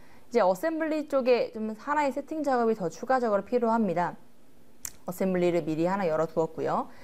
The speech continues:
제가 이 평면인 파트를 하나 만들었습니다. 이 그라운드에다가 붙일 거기 때문에 아까 처음 설정한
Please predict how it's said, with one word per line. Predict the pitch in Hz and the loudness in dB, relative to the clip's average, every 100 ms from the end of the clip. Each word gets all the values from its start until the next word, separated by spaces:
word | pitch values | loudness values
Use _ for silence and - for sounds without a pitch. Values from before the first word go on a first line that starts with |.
| - - - - | -16 -16 -16 -6
제가 | - 220 233 | 2 4 4
이 | 220 214 220 - | 2 -2 -6 -6
평면인 | 339 359 370 359 330 | -6 -2 0 0 -2
파트를 | 330 330 330 302 | -2 -2 0 2
하나 | 311 | 2
만들었습니다. | 185 165 185 196 - 165 160 180 - - | 2 2 2 0 0 -4 0 -2 -2 -4
이 | 208 208 | -4 0
그라운드에다가 | 202 220 214 202 190 175 175 208 254 277 - | 2 4 2 -2 0 2 2 4 2 0 -6
붙일 | 180 - 190 | -10 -6 0
거기 | 180 175 | 0 2
때문에 | 262 226 190 220 180 - | 2 2 2 -2 -4 -8
아까 | - 175 214 220 226 | -12 -4 0 0 0
처음 | - 277 262 | -4 -4 -2
설정한 | 294 302 311 180 180 262 | -4 0 2 2 0 -4